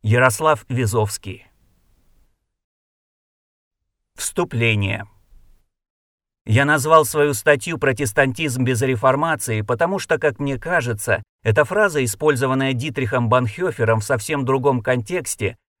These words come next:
как нельзя лучше подходит для описания постсоветского протестантизма. Конечно, такое определение, «протестантизм без реформации»,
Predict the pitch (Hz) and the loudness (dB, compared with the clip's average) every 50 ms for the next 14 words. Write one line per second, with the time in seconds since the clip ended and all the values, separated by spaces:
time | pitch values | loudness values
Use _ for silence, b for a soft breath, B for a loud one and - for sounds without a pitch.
0 | _ - 165 185 - - 185 185 180 156 151 190 175 165 160 180 190 185 - - | _ -2 -2 -2 -2 -2 -4 -4 -4 -4 0 2 2 2 2 0 -2 -2 -2 -4
1 | 120 107 120 117 - - - 180 180 151 139 110 113 120 117 113 110 135 120 - | 0 0 0 -2 -2 -2 -4 -4 0 0 0 0 2 2 2 2 2 0 -4 -2
2 | - 160 160 151 139 123 110 107 - 131 117 - - - 131 123 123 123 117 - | -2 -2 -2 -2 -2 -2 -2 -2 -2 -4 -4 -4 -2 -2 -2 0 0 0 -2 -2
3 | - - 120 117 113 107 - 123 117 - 135 117 - - 135 135 135 - 139 131 | -2 -2 0 0 0 0 0 -2 -2 -2 -4 -6 -4 -2 -4 -4 -4 -6 -4 -4
4 | 113 98 98 87 80 - - _ _ _ _ _ _ _ _ _ _ _ _ _ | -4 -4 -6 -8 -12 -12 -14 _ _ _ _ _ _ _ _ _ _ _ _ _
5 | _ _ _ _ _ - 143 170 202 208 - - - - - 147 135 - 180 160 | _ _ _ _ _ -2 0 0 0 -2 -2 -2 -4 0 0 0 0 2 4 2
6 | 147 113 151 143 139 120 139 139 151 190 190 - 127 113 107 98 - _ _ _ | 4 2 0 -6 -4 -4 -4 -4 -2 -4 -2 -2 -2 0 -2 -2 -4 _ _ _
7 | - - 139 123 - 147 127 - - 139 139 135 - 160 147 127 135 123 131 123 | -4 -2 -2 -2 -2 -4 -6 -2 -2 -2 -2 -2 -4 -6 -4 -4 -2 -2 -2 0
8 | 113 135 131 113 - 131 131 147 165 180 151 - - - 104 82 78 - | 0 0 -2 0 0 0 0 0 0 -2 -4 -4 -4 -6 -6 -6 -6 -8